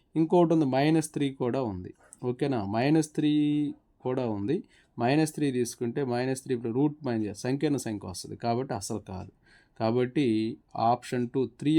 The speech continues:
అనేది రైట్ అవుతుంది. So option two is the right answer. నెక్స్ట్ చూడండి, ఎంఎక్స్ స్క్వేర్ ప్లస్ సిక్స్ ఎక్స్ ప్లస్ టూ ఎం మైనస్ వన్ ఈక్వల్ టు జీరో సమీకరణంలో మూలాల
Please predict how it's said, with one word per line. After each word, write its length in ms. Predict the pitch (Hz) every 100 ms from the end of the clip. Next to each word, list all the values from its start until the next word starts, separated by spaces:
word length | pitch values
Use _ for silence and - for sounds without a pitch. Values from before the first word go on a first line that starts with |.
| 151
అనేది 220 | 131 143 151
రైట్ 180 | 110 101
అవుతుంది. 340 | 98 101 101 -
So 60 | - 110
option 220 | 104 - 104
two 100 | 123 120
is 80 | 110 117
the 80 | 190
right 180 | 156 101 101
answer. 280 | 98 - - - _ _ _ _ _ _ _ _ _ 127
నెక్స్ట్ 220 | 123 - 135
చూడండి, 320 | 127 123 160 - -
ఎంఎక్స్ 360 | 127 147 147 - 139
స్క్వేర్ 340 | - 147 147 147 _
ప్లస్ 200 | - 110 -
సిక్స్ 200 | 139 135 156
ఎక్స్ 200 | 143 - - - _ _ _
ప్లస్ 200 | 123 113 - -
టూ 100 | 165 156
ఎం 60 | 143 135
మైనస్ 280 | 117 113 -
వన్ 140 | 117 113
ఈక్వల్ 280 | 107 - 104 104
టు 60 | 104 - _ - 117
జీరో 220 | 156 147 131
సమీకరణంలో 760 | 113 107 101 98 101 101 139 - _ _ _ _ _ 110
మూలాల 360 | 151 165 156